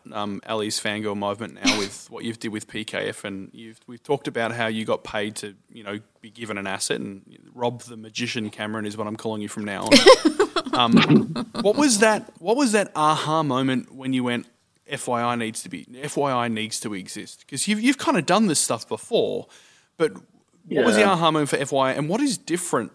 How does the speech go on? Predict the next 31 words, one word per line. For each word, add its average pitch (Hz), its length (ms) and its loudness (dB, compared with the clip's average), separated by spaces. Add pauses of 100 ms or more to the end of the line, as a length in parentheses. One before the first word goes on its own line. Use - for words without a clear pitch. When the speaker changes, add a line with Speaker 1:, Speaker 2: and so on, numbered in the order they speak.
(120)
Speaker 1:
for - 160 -10
F 123 160 -4
Y 123 200 -2
I 120 60 -2
compared 123 320 -10
to 131 60 -6
what 120 140 -4
you've 117 140 -8
done 113 180 -2
in 113 60 -6
the 98 80 -6
past? - 600 -10 (760)
Speaker 2:
I - 180 -2
think, - 260 4
I - 40 6
mean, 254 280 10
it's - 140 -4
probably, 202 440 4 (680)
it's - 120 -6
gonna 147 160 6
sound 127 260 4
self-evident, 143 680 4
but 131 160 -2
it's 127 140 -2
just - 160 -2
the - 80 2
cloud. 123 560 2
The 131 80 -6
cloud 135 300 4
has 117 120 -4
just - 320 -2